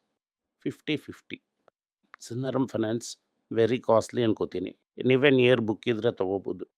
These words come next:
ಶ್ರೀರಾಮ್ ಫೈನಾನ್ಸ್ ಫಿಫ್ಟಿ ಫಿಫ್ಟಿ ಅಂದ್ರೆ Tiffin Coffee ಅಂತ ಎತ್ಕೋಬೋದಾ? ಇಲ್ಲಿ ಬೇರೆ ದಾರಿನೇ ಇಲ್ಲ ಅಂದ್ರೆ ನೀನ್ ತಗೋತೀಯ ಅಂದ್ರೆ ತಗೋ. Castrol India. Mankind Pharma.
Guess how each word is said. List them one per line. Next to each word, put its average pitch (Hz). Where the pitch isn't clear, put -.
ಶ್ರೀರಾಮ್ 82
ಫೈನಾನ್ಸ್ -
ಫಿಫ್ಟಿ -
ಫಿಫ್ಟಿ -
ಅಂದ್ರೆ 113
Tiffin 147
Coffee 120
ಅಂತ 117
ಎತ್ಕೋಬೋದಾ? 101
ಇಲ್ಲಿ 110
ಬೇರೆ 113
ದಾರಿನೇ 120
ಇಲ್ಲ 120
ಅಂದ್ರೆ 113
ನೀನ್ 120
ತಗೋತೀಯ 104
ಅಂದ್ರೆ 101
ತಗೋ. -
Castrol 120
India. 101
Mankind 117
Pharma. 95